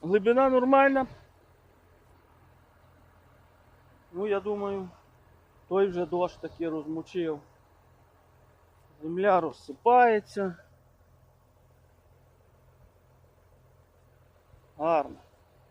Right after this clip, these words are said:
Ну і поле, е, все-таки, як би там не було, було зайняте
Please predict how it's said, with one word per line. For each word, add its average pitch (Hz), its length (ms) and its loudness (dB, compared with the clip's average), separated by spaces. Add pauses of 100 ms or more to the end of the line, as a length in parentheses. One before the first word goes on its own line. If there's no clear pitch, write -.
(2750)
Ну 247 160 -6
і 233 100 -6
поле, 226 640 4 (180)
е, 156 480 -10 (460)
все-таки, 180 440 -12
як 175 220 -4
би 156 80 -12
там 160 240 -10
не 156 80 -6
було, 226 480 -2 (4000)
було 196 280 0
зайняте 165 800 -2